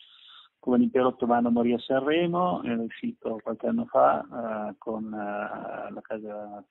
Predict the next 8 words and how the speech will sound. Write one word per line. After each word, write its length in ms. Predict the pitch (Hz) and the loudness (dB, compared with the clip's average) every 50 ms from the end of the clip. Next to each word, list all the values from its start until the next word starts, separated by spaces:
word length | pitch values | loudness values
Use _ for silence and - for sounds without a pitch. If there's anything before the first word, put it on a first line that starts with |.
| _ _ | _ _
editrice 760 | - - - - 110 - - _ - 113 110 - - - - | -20 -20 -16 -16 -16 -16 -16 _ -12 -12 -12 -12 -10 -12 -12
di 100 | - - | -12 -10
Torino, 360 | - 120 120 113 - 139 120 | -10 -8 -4 -4 -2 -2 -2
Lindau, 720 | 110 110 - 113 113 127 135 143 143 151 151 156 175 190 - _ _ _ - - - - - - - - _ _ _ - | -4 -4 -6 -2 0 2 4 6 6 6 6 4 0 -2 -6 _ _ _ -20 -20 -20 -20 -20 -20 -20 -20 _ _ _ -2
eh, 800 | 135 131 127 127 127 123 123 123 123 123 123 123 123 123 123 123 | 2 2 4 6 6 6 8 6 6 6 6 6 6 6 4 4
ma 200 | - 123 123 131 | 4 4 4 6
non 260 | 143 147 143 - - | 6 4 4 2 4
parla 460 | - 151 160 160 156 156 139 - - | 8 10 10 10 10 8 6 6 4